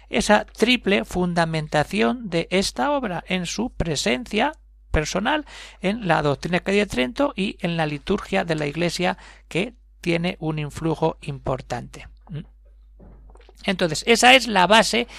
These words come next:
de este libro. Y la estructura, pues siguiendo,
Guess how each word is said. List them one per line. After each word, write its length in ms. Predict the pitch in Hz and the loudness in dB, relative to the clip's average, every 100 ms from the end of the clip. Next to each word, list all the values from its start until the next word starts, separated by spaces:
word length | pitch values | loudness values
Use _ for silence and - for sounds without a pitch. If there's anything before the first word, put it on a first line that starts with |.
| - - | -18 -2
de 220 | 180 - | 0 0
este 440 | 175 170 - - - | -2 -4 -6 -8 -8
libro. 420 | 113 107 - - - - - - - | -12 -12 -16 -18 -20 -20 -20 -20 -8
Y 100 | 214 | 6
la 100 | 214 | 6
estructura, 720 | 185 208 220 - 294 208 156 | 6 2 -2 2 2 2 0
pues 140 | - 143 | -2 -4
siguiendo, 840 | - - 170 285 302 190 160 | -4 -4 0 2 2 0 -2